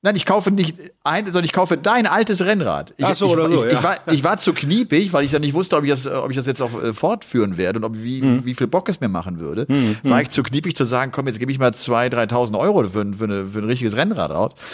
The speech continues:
Speaker 2: Verstehe.
Speaker 1: Und da hab ich gesagt, „Weißt du, ich kauf mir dein altes, das kaufe ich dir ab und dann bringe ich das zum, zum Fahrradladen, lass es einmal aufpeppen und dann geht's los.“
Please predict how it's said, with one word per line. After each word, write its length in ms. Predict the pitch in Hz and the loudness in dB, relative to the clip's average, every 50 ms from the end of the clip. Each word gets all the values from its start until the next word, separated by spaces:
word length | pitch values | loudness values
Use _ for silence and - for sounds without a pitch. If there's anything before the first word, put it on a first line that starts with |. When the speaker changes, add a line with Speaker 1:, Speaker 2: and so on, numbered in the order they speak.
| - - | -12 -10
Speaker 2:
Verstehe. 160 | 92 - - | -8 -4 0
Speaker 1:
Und 20 | |
da 60 | - 135 | 2 2
hab 80 | 147 | 2
ich 80 | 160 - | 0 0
gesagt, 100 | 165 175 | -2 -2
„Weißt 140 | 190 - 208 | -2 -2 -4
du, 20 | |
ich 140 | 180 160 - | -4 -4 -4
kauf 320 | - 196 214 226 - - | -4 -4 -4 -6 -4 -2
mir 100 | 233 214 | -2 -2
dein 240 | 190 - 190 196 185 | 0 2 0 0 2
altes, 420 | - - 254 269 - - 107 - | 0 -2 -2 -2 -4 -6 -8 -6
das 220 | - 131 131 - - | -4 -4 -4 -4 -4
kaufe 220 | - 190 226 247 | -4 -4 -4 -4
ich 60 | 190 | -4
dir 180 | - 208 180 185 | -4 -2 -2 0
ab 160 | 220 - - | -2 0 0
und 80 | 196 175 | 0 0
dann 160 | 190 175 165 | 0 -2 -2
bringe 140 | 180 196 214 | -4 -4 -2
ich 60 | 196 | -2
das 140 | 196 170 - | -2 -2 -2
zum, 240 | - 170 156 156 156 | -2 -2 -2 -2 -4
zum 300 | - 165 151 147 147 156 | -4 -4 -4 -4 -6 -8
Fahrradladen, 880 | - 160 156 139 - 175 185 208 196 170 175 165 165 170 175 175 175 | -8 -8 -8 -4 -4 -4 -2 -2 -2 0 0 2 2 2 0 0 0
lass 140 | 151 151 151 | 0 0 0
es 80 | 151 151 | -2 -4
einmal 260 | - 151 143 139 - | -2 -2 0 0 0
aufpeppen 640 | - 151 170 170 - _ - 175 165 170 175 165 170 | 0 0 -2 -2 -4 _ -2 -2 -2 -2 -4 -6 -4
und 100 | 165 151 | -2 -2
dann 160 | 151 151 151 | -2 0 0
geht's 200 | 151 147 147 - | 0 -2 0 0
los.“ 320 | 196 180 139 95 - - | 0 0 0 0 -2 -6